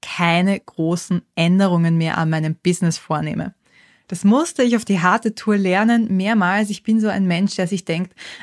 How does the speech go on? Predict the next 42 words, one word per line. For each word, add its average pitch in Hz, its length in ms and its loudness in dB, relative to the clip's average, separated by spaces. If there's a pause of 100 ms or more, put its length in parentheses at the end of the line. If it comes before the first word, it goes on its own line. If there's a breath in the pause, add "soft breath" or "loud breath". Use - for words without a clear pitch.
„Ah, 214 240 2
das 202 160 -4
mache 208 240 2
ich 202 80 -2
vor 214 100 0
dem 202 160 0
Urlaub 202 300 0
noch 196 160 -4
unbedingt 214 640 2
und 202 140 -2
das 196 120 -4
stelle 190 240 -4
ich 190 140 -6
noch 185 300 -4
auf, 185 420 -2
weil 185 140 -2
nicht 175 160 -4
ein 180 80 -4
anderes 180 280 -2
E-Mail-System 208 720 0
um 196 280 -2
oder, 185 640 -2 (160)
ah, - 440 -14
veröffentliche 190 680 -2
schnell 185 340 -4
noch 185 240 -4 (220)
die 185 300 -2
Facebook-Ads 180 920 -4
oder 185 220 -2
Evergreen 196 480 0
Funnel 180 380 -4
oder 170 200 -4
was 165 160 -6
auch 175 120 -10
immer.“ 233 340 2 (840 loud breath)
Äh, 196 160 4
und 214 160 2
wenn 214 120 4
man 311 100 2
das 294 240 -2
so 247 640 0 (340)
macht, 180 760 0